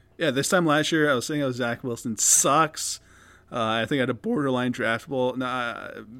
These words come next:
at best, I think I was below that. I just straight U D F A grade. Uh,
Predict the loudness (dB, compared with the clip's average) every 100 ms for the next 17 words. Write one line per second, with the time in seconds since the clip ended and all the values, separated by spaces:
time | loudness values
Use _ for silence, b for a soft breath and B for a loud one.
0 | -18 -14 -6 -6 0 2 2 0 -8 -12
1 | -6 -6 -6 -8 -10 -8 -8 -8 -8 -8
2 | -10 -10 -6 -4 -4 -4 -4 -4 -2 -2
3 | 0 0 0 -4 b b b b b b
4 | -6 -4 -4 -4 -6 -8